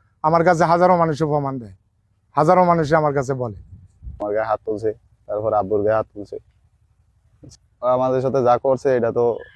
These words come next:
Speaker 2: ওর শাস্তি হওয়া দরকার। আমার বারো লক্ষ টাকা প্লাস, বারো লক্ষ টাকার উপরে টেয়ারি সব কিছু নিয়েছে, এখন অস্বীকার করতে আছে। আমি আন-, আই-, আইতাছি এটা শুন না, এরা আমার নামে কেস করে দিয়েছে, আমার টেয়াও নিছে, কেস করে দিছে। যে, যে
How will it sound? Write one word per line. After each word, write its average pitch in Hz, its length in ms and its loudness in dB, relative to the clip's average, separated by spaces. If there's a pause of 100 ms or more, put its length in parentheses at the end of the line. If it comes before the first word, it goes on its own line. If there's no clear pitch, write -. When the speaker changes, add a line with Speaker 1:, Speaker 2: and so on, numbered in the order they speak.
Speaker 2:
ওর 110 100 -2
শাস্তি 120 320 -2
হওয়া 123 120 4
দরকার। 107 300 -2 (720)
আমার 110 220 0
বারো 120 260 2
লক্ষ 127 140 -2
টাকা 123 200 0
প্লাস, 110 320 -2
বারো 110 220 0
লক্ষ 123 140 -4
টাকার 117 180 -2
উপরে 107 300 -4 (960)
টেয়ারি 113 220 2
সব 117 100 0
কিছু 117 240 0
নিয়েছে, 107 380 0 (240)
এখন 113 200 -2
অস্বীকার 113 320 0
করতে 113 220 -2
আছে। 110 220 -2 (920)
আমি 131 180 2
আন-, 135 200 4 (120)
আই-, 123 240 0
আইতাছি 135 380 0
এটা 139 140 2
শুন 139 160 2
না, 117 240 -2 (380)
এরা 113 160 0
আমার 113 160 0
নামে 110 300 -4
কেস 117 200 -8
করে 110 160 0
দিয়েছে, 90 300 -6 (540)
আমার 113 160 -2
টেয়াও 117 240 2
নিছে, 135 260 0 (180)
কেস 120 160 -6
করে 127 180 2
দিছে। 120 220 -4 (120)
যে, 117 140 -4
যে 123 160 0